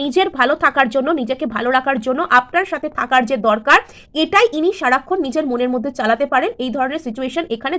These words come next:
দেখা যাচ্ছে। So overall এনার্জির দিক থেকে যদি আমি বলি, তবে আপনি যার জন্য এই রিডিং দেখছেন তার এনার্জি কিন্তু বেশ ভালো, because আমরা যখন কোনো কোনো ক্ষেত্রে নিজের জীবনে growth and expansion-কে ম্যানিফেস্ট করি বা চাই, তখন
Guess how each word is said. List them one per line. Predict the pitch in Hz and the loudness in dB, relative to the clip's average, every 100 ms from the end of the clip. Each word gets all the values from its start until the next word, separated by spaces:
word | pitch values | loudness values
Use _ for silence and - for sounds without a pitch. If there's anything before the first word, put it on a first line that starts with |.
| 233 | 0
দেখা | 214 214 | 0 -2
যাচ্ছে। | - - - - - - - | -4 -8 -14 -18 -20 -8 0
So | 494 269 | 2 2
overall | 277 392 440 466 285 | 4 4 4 2 2
এনার্জির | 294 330 370 381 | 2 2 2 0
দিক | 277 - | -6 -6
থেকে | 320 349 | -2 0
যদি | 277 277 | 0 2
আমি | 254 262 | 2 0
বলি, | 226 233 339 240 | -2 0 0 2
তবে | 254 262 | 2 2
আপনি | 240 - 392 277 | 0 2 4 4
যার | 233 | 4
জন্য | 247 262 254 | 2 0 0
এই | 240 | -2
রিডিং | 220 233 220 | -2 -4 -2
দেখছেন | 214 - 349 | -4 -4 -4
তার | 302 269 220 | -2 -2 -2
এনার্জি | 254 240 269 | -2 -4 -6
কিন্তু | 285 359 | -6 0
বেশ | 247 226 196 | 0 0 2
ভালো, | 220 392 - - 247 | 4 2 -2 -10 -6
because | 339 440 - 254 | 2 2 4 2
আমরা | 269 370 | 4 2
যখন | 403 427 415 | 2 -2 -2
কোনো | 302 | -4
কোনো | 320 359 - | -2 -4 -4
ক্ষেত্রে | 247 - 311 294 | -8 -6 -4 -2
নিজের | 277 247 | -2 -4
জীবনে | 254 302 339 | -6 -6 -6
growth | 262 370 - 349 | -4 -6 -4 -6
and | 339 262 | -6 -10
expansion-কে | - 381 415 415 370 302 | -4 -4 -2 -6 -4 -2
ম্যানিফেস্ট | 240 320 339 - | -2 -2 -4 -4
করি | 269 277 | -4 -4
বা | 247 254 - | -4 -8 0
চাই, | 269 233 440 - - - | 4 4 2 -10 -8 0
তখন | 285 | 2